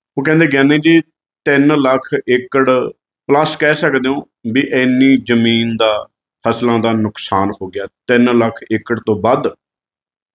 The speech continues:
ਨੁਕਸਾਨ ਹੋ ਗਿਆ। ਤੇ ਜਿਹੜਾ ਮਾਲ ਡੰਗਰ ਹੈ, ਘਰਾਂ ਦਾ ਨੁਕਸਾਨ ਹੈ, ਉਹ ਪਲੱਸ ਹੈ, ਔਰ ਉਹਦੇ ਵਿੱਚ ਜਿਹੜੇ ਮਜ਼ਦੂਰ ਲੋਕ ਨੇ, ਉਹਨਾਂ ਦੇ ਘਰ ਬਿਲਕੁਲ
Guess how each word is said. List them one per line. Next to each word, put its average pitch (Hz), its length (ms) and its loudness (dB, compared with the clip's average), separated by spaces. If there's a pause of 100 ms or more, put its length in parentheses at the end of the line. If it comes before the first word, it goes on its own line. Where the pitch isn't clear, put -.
(240)
ਨੁਕਸਾਨ 117 380 0
ਹੋ 92 140 -10
ਗਿਆ। - 180 -18 (1500)
ਤੇ 139 400 2 (240)
ਜਿਹੜਾ 156 220 2
ਮਾਲ 131 380 2
ਡੰਗਰ 135 360 0
ਹੈ, 127 120 -2 (800)
ਘਰਾਂ 123 200 2
ਦਾ 123 100 2
ਨੁਕਸਾਨ 120 840 -2
ਹੈ, 110 140 -4 (560)
ਉਹ 131 200 -4
ਪਲੱਸ 117 320 0
ਹੈ, 87 80 -8 (1300)
ਔਰ 147 140 4
ਉਹਦੇ 160 280 2
ਵਿੱਚ 156 500 4 (180)
ਜਿਹੜੇ 143 280 0
ਮਜ਼ਦੂਰ 143 640 2
ਲੋਕ 123 280 0
ਨੇ, 117 200 -4 (100)
ਉਹਨਾਂ 143 140 -4
ਦੇ 143 140 -2
ਘਰ 113 480 0
ਬਿਲਕੁਲ 131 460 0